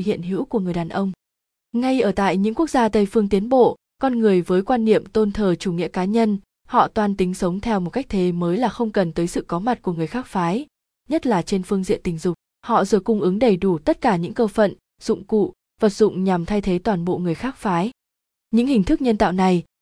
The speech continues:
đôi khi đem đến cho người hưởng thụ những khoái lạc còn kinh khủng và tràn trề hơn cả với người khác phái. Nhưng sau nhiều năm như vậy, cuối cùng, con người vẫn không tự lấp đầy được hố sâu. Khoảng cách thiếu thốn cái sinh động chỉ có thể có được ở nơi người bạn tình mà không có bất kỳ loại máy móc hay dụng cụ nào có thể thay thế được.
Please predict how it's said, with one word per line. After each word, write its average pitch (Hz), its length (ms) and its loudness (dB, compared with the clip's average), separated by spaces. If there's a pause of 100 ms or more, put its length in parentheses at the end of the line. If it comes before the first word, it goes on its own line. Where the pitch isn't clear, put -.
đôi 247 100 4
khi 240 120 0
đem 214 180 4
đến 185 220 4
cho 262 120 -2
người 208 160 2
hưởng 175 240 0
thụ 190 180 0
những 156 220 -2
khoái 190 220 0
lạc 226 200 2
còn 175 180 -2
kinh 208 220 -2
khủng 190 320 2
và 175 120 0
tràn 175 240 -2
trề 180 200 0
hơn 196 220 0
cả 190 260 0
với 165 180 -4
người 208 140 0
khác 254 200 -6
phái. 190 340 -2 (280)
Nhưng 226 200 2
sau 220 200 0
nhiều 208 160 2
năm 202 200 0
như 220 120 2
vậy, 208 260 2 (300)
cuối 220 120 8
cùng, 214 340 2 (220)
con 233 200 0
người 196 260 2 (260)
vẫn 233 160 2
không 247 200 -2
tự 180 200 2
lấp 294 180 2
đầy 202 180 2
được 175 160 -2
hố 190 160 -2
sâu. 226 340 0 (380)
Khoảng 214 180 0
cách 285 180 -4
thiếu 185 160 2
thốn 180 260 -2
cái 190 160 -2
sinh 214 300 -2
động 190 220 0
chỉ 185 140 -4
có 175 120 -4
thể 208 160 0
có 170 180 -4
được 240 200 2
ở 175 100 -4
nơi 190 200 0
người 190 140 0
bạn 180 180 -4
tình 175 280 -2
mà 170 100 -4
không 214 200 -4
có 196 100 -2
bất 302 180 -2
kỳ 202 160 2
loại 170 200 -2
máy 175 180 -4
móc 262 240 -4
hay 196 280 -2
dụng 185 180 -6
cụ - 160 -4
nào 175 240 -4
có 180 100 -6
thể - 180 0
thay 196 200 -4
thế 180 140 -4
được. 214 180 2